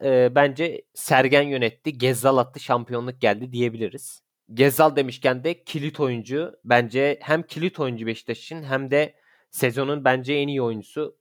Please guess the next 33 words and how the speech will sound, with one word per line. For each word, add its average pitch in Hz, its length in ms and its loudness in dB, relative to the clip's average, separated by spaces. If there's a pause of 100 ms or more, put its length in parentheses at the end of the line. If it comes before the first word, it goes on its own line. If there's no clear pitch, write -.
(100)
Raşit 117 300 -8
Gezzal. 110 420 2 (180)
Raşit - 280 -4
Gezzal 123 300 2
takıma 131 380 -8
katıldıktan 127 600 -8
sonra 135 440 -8 (220)
kanat 131 420 0
oyun 127 260 -2
kurucu 123 400 -8
rolünü 120 420 -4
oynamaya 107 540 -4
başladı 113 440 -4
ve 135 280 -2 (120)
rakip - 320 -8
yarı 127 180 2
sahada 127 340 2
oyunu 131 320 -4
kuran 131 260 -4
ilk 143 200 -10
kişiydi. 104 600 -10
Sağ 147 320 2
kenarda 156 460 -2
sol 143 260 -2
ayaklı 143 360 2
bir 135 100 -4
futbolcu 131 560 -6
olduğu 135 200 -4
için 165 380 -10 (220)
terse 120 340 2
çekip 131 320 -8
açtığı 131 300 -2
ortalarla 131 720 2